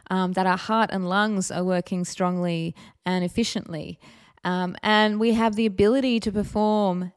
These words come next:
and move to, or move to perform daily tasks, things like carrying the shopping, getting up and down from the toilet, getting in and out of a bathtub. And these are all things that decline as we age if we don't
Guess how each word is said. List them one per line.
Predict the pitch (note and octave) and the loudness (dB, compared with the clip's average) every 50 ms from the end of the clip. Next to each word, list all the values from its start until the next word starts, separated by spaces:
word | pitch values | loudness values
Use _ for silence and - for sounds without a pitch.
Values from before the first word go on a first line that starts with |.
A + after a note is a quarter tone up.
| _ | _
and | - F3 F#3 F#3+ F#3+ F#3+ F#3+ F#3+ F#3+ F#3 F#3 | -6 -4 -2 -2 0 0 -2 -2 -2 -4 -2
move | G3 G3 G3 A3 A#3+ A#3+ G#3 F3+ F3 F3+ F3 - - F#3+ G3 G#3+ | -2 -2 -2 0 0 0 0 -2 -2 -4 -8 -12 -16 -20 -18 -18
to, | - - G#3 G3+ - | -12 -10 -10 -8 -4
or | G3+ G3+ G3 | -4 -2 -2
move | G3+ A3 A3+ B3+ B3 | 0 0 0 0 0
to | - - | -2 -4
perform | G#3+ F#3+ G3+ - - G3+ F#3+ F#3 - - - | -6 -4 -4 -2 -2 -2 -2 -2 -4 -8 -4
daily | - G3 F#3 F#3+ G3 F#3+ F#3 | -2 0 0 0 0 -2 -4
tasks, | - - - G3 F#3 - - - - - - | -4 -6 -8 -8 -6 -6 -8 -10 -14 -14 -10
things | - - G3 F#3+ - | -8 -6 -4 -4 -4
like | F3+ - - | -4 -6 -6
carrying | - - - - G2 - | -8 -4 -2 -2 -2 0
the | F#3+ F#3 | -2 -4
shopping, | F3+ - C4 B3 - F#3+ E3+ E3 E3 E3+ E3 - - - - - _ _ F#3 | -2 -2 -2 -2 -2 -4 -4 -6 -6 -8 -10 -12 -16 -20 -20 -20 _ _ -6
getting | - A3+ A#3 A3+ - - | -4 -2 -2 -2 -2 -4
up | G#3+ - | -2 -2
and | - G#3+ G#3+ G3 | -2 -2 -2 -2
down | G#3 G3 F#3+ G3 G3+ | -2 -2 -2 -2 -2
from | G3+ A3+ G#3+ | -2 -2 -2
the | A3 G#3+ | -2 -4
toilet, | G#3+ - - A3 A#3 D4 D4 G#3+ F3+ - - - - - - - _ | -4 -4 -6 -4 -2 0 0 0 0 -2 -4 -10 -18 -20 -20 -10 _
getting | - C4+ C#4+ B3 - | -2 -2 -2 -2 -4
in | - A3 | -4 -4
and | A#3 A#3 | -2 0
out | A3+ A3 A3 | 0 0 0
of | A3 G#3 | 0 -2
a | G#3 | -2
bathtub. | G3 - E3+ D#3+ F3 A3+ A3+ A3 - G#3 F3 E3+ - | -2 -2 -4 -2 -2 -4 -4 -4 -2 0 0 0 0
And | - G#3+ A3+ A#3 | 0 0 0 2
these | B3 C4+ F4 G#4 G4 G#4 | 2 2 2 0 0 0
are | G#4+ G#4 | 0 0
all | F#4+ F4+ E4+ | 0 -2 -2
things | - - C4+ C4+ C#4 B3 G#3+ G#3+ G3+ | -2 -2 -2 0 0 0 0 0 0
that | - A3+ G#3 G#3+ | 0 -2 -2 0
decline | - B3 - - - - B3+ C#4 D#4 D4 A3+ G3 F#3 F3+ F#3 F#3 - - - - - - _ _ _ _ | -4 -6 -6 -6 -8 -8 -6 -4 0 0 2 2 2 0 0 -4 -6 -10 -18 -20 -20 -20 _ _ _ _
as | - G#3+ G#3+ G#3+ G#3+ G3 - - | 0 2 2 2 0 -2 -4 -4
we | G3+ G#3+ G#3+ G3+ - - | -2 -2 -2 -2 -2 -2
age | - G#3 G#3 G3 F3+ F3+ E3+ - - | -2 0 0 0 0 -2 -4 -8 -8
if | - C4 D4+ D4+ - - | -4 -4 -2 -2 -4 -4
we | - A#3+ C#4 C4+ | -4 -2 -2 -2
don't | B3 - - F#3 E3 D#3+ F3 G3 - | -2 -4 -4 -4 -4 -4 -6 -6 -8